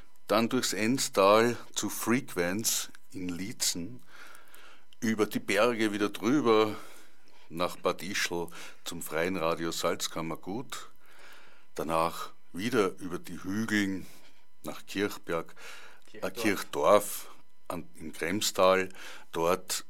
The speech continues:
Speaker 1: haben wir B hundertachtunddreißig, das Radio B hundertachtunddreißig, das direkt an der Bundesstraße liegt, besucht. Von dort war es nicht mehr weit nach Linz,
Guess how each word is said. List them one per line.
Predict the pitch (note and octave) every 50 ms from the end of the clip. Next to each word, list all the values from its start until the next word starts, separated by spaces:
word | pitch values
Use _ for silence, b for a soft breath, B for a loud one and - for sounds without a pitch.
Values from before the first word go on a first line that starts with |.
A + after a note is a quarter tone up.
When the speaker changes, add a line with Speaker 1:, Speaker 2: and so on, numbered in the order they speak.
| -
Speaker 1:
haben | - - D#2+ D#2 D#2 D#2 C#2 D#2+
wir | D#2 D2
B | - - - - E2+ F2+ G2 F2+
hundertachtunddreißig, | F#2 F#2 D#2+ D2+ - D2+ - - - - - F#2+ E2 - C#2+ D2 D2 D2 - - - F2+ -
das | - D2 - - -
Radio | C#2+ D2 D2 D2+ D#2 D2+
B | - - - G#2 E2+
hundertachtunddreißig, | E2+ E2+ E2 D#2+ D#2 D2+ C#2+ C#2+ - - F2 D#2 - D#2+ D#2+ D2+ - - - -
das | - C#2+ - - - -
direkt | - D#2 D#2 F#2 F2+ F2+ E2+ - - -
an | D#2
der | D#2 E2
Bundesstraße | - - F#2 G2+ G#2 G2+ F2+ - - - E2 D2+ - - -
liegt, | E2 - - - - B B B B B B B B B -
besucht. | A2 G#2+ - - - A2 C3+ D3+ - - - - B B B B B B B B B B B B B B B
Von | - - A#2+ A#2+ A2+
dort | A2+ A2+ A2+ A#2+ A#2
war | - A2
es | G#2
nicht | A2+ A2+ A2+ - -
mehr | G2 F#2+ F2
weit | D#2+ E2+ E2 F2 F#2+ F#2+ - B B B B B B B B -
nach | E2 D#2+ D2+ -
Linz, | - - G#2+ G#2 B2+ D3+ - - - - - - - -